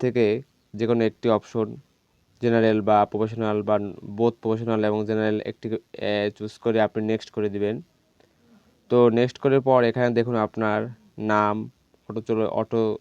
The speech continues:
এ, হয়ে যাবে। এবার এখানে আপনি ফর্মটি ফিল আপ করবেন, আপনার date of birth এবং আপনার হাইটটিকে, এ, সেমি করে নেবেন, ওয়েটটিকেও,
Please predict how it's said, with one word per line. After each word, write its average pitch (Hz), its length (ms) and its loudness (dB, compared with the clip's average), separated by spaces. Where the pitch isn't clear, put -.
এ, 107 260 2
হয়ে 113 220 -2
যাবে। 110 260 2
এবার 104 180 0
এখানে 107 280 -4
আপনি 104 280 -2
ফর্মটি 107 320 -6
ফিল 107 100 -2
আপ 110 100 -2
করবেন, 104 400 -2
আপনার 110 320 -4
date 104 140 -2
of 107 100 0
birth 104 580 0
এবং 110 240 0
আপনার 110 240 0
হাইটটিকে, 110 760 0
এ, 101 360 -2
সেমি 117 240 2
করে 113 180 2
নেবেন, 107 400 0
ওয়েটটিকেও, 110 720 -2